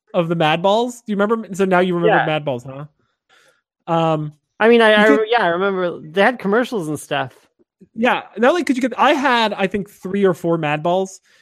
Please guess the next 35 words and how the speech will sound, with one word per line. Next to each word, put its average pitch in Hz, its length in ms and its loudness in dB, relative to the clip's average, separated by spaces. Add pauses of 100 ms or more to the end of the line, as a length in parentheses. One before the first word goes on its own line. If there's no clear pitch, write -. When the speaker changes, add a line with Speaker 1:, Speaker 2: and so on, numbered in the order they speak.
(140)
Speaker 1:
but 214 180 -2
that's 277 220 0
cool. 339 140 2
You 226 100 2
can 240 80 2
get 240 120 -2
all 208 220 6
of 226 100 2
them 208 140 -2
for 185 160 -4
nine 180 240 0
ninety-nine, 180 420 -2
but 185 140 -4
now 196 160 0
they 214 80 2
have 170 200 -2
the 170 100 0
new 156 240 0
Mad 233 240 -4
Balls 247 280 -2
with, 175 200 -8
like, 156 220 -4
that 170 160 0
are 151 120 0
from 165 360 -4
the 143 280 0 (240)
horror, 214 560 4 (140)
from 185 160 -2
horror 180 240 2
movies, 226 400 -2
like 143 280 -2 (600)
Leatherface, 170 1000 2 (320)
um, 139 480 -2 (280)
the 170 60 -4
f-, - 140 -14